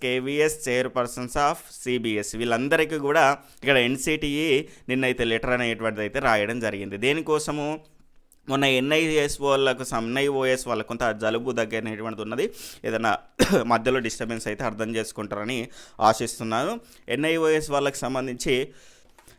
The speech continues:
డిసెంబర్ పది, రెండు వేల ఇరవై నాలుగులో ఇచ్చినటువంటి, ఆ, సుప్రీంకోర్టు ఇచ్చినటువంటి తీర్పు ప్రకారంగా చూసుకుంటే దాన్ని అమలు చేయాలనేటువంటి నేపథ్యంలో ఈ రకమైనటువంటి లెటర్ అనేటువంటిది అన్ని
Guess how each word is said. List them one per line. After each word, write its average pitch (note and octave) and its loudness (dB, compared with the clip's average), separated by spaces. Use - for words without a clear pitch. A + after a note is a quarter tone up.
డిసెంబర్ E3+ 4
పది, E3+ 2
రెండు D3 0
వేల D3+ 2
ఇరవై C#3+ 0
నాలుగులో C#3 2
ఇచ్చినటువంటి, B2+ -2
ఆ, A#2 4
సుప్రీంకోర్టు D#3 0
ఇచ్చినటువంటి C#3 -2
తీర్పు C#3 -4
ప్రకారంగా B2+ 2
చూసుకుంటే B2 -4
దాన్ని B2+ 4
అమలు C3 2
చేయాలనేటువంటి C3 0
నేపథ్యంలో A#2 -2
ఈ A#2+ 0
రకమైనటువంటి A#2+ -4
లెటర్ A2 -2
అనేటువంటిది A#2 -2
అన్ని C#3+ -2